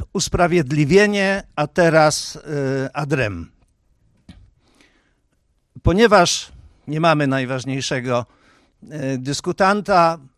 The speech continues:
musicie państwo zadowolić się, e, mną i cieszyć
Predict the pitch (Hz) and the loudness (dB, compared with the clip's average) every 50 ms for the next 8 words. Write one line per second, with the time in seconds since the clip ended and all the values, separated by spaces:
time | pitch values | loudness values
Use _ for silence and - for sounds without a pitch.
0 | _ _ _ 175 170 160 - 208 185 - 185 - - 185 196 175 - - 165 147 | _ _ _ -10 -10 -8 -6 -4 -2 -2 0 2 2 0 0 0 -4 -4 -4 -4
1 | 135 160 156 139 151 143 147 170 160 151 147 147 139 - - - - - 147 139 | -4 -4 -2 -2 -4 -2 0 0 0 0 -2 -4 -6 -8 -10 -10 -8 -6 -4 -2
2 | 131 123 117 123 123 - - 127 123 123 123 117 117 113 131 131 127 139 151 190 | -2 -2 -4 -6 -8 -12 -14 -14 -12 -12 -12 -14 -14 -12 -10 -8 -6 -4 -2 0
3 | 220 247 262 262 247 240 - - 180 - - 180 170 156 - - - 135 113 107 | 2 2 2 0 -2 -4 -8 -12 -12 -6 -4 -2 -2 -2 -2 -4 -6 -8 -10 -10
4 | - - - - - | -12 -14 -14 -16 -16